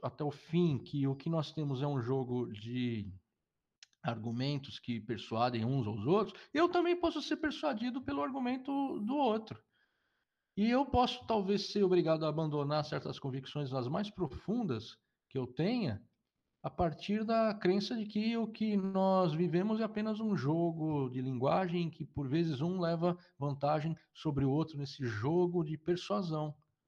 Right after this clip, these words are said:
É, aí nós temos uma certa sensação muito desconfortável. O mundo moderno e a razão moderna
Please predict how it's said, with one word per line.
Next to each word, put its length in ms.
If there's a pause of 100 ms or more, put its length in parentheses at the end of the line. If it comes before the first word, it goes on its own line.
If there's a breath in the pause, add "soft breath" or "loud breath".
(720 loud breath)
É, 360
aí 280
nós 160
temos 200
uma 140
certa 340
sensação 1080
muito 500
desconfortável. 1040
O 80
mundo 340
moderno 480
e 40
a 160
razão 800
moderna 760